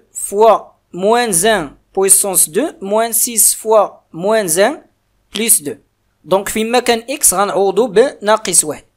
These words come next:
دونك جي لي موان زان اش غتساوي؟ موان زان أو كاري سا سخا ان،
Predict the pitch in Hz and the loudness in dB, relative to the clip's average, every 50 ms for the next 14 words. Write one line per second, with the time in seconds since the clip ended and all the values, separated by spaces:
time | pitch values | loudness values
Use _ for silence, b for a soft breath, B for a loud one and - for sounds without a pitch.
0 | _ _ _ _ _ _ - 160 185 226 240 240 190 165 151 156 214 240 233 240 | _ _ _ _ _ _ -2 2 2 2 2 2 -2 -4 -2 -2 -2 -2 -2 -2
1 | 233 233 233 226 220 196 170 202 214 214 202 - 180 185 208 202 - - 185 175 | 0 0 0 0 0 0 2 2 2 2 2 0 0 0 2 2 2 2 2 0
2 | 160 147 147 156 180 202 233 233 214 180 208 214 214 214 - 214 190 165 180 180 | 0 -4 -8 -4 0 0 2 2 2 2 0 0 0 2 2 2 2 2 0 -2
3 | - 202 180 156 - - 202 185 165 - - - _ _ _ _ - - 240 220 | -2 0 -2 -2 0 2 2 2 0 0 -4 -12 _ _ _ _ 0 2 4 4
4 | 285 349 381 - | 4 2 -2 -6